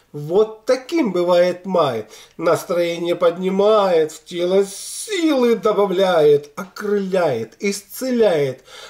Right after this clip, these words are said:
о любви напоминает. Вот таким бывает май. Ты его не прозевай.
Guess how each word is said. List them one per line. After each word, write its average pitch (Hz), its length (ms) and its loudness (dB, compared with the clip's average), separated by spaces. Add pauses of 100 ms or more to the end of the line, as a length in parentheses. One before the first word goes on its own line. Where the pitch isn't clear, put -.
(140)
о 190 120 0
любви 247 400 0
напоминает. 190 960 0
Вот 160 500 -4
таким 285 640 0
бывает 330 480 0
май. 180 460 0 (420)
Ты 170 160 -6
его 202 720 0
не 143 460 0
прозевай. 233 920 2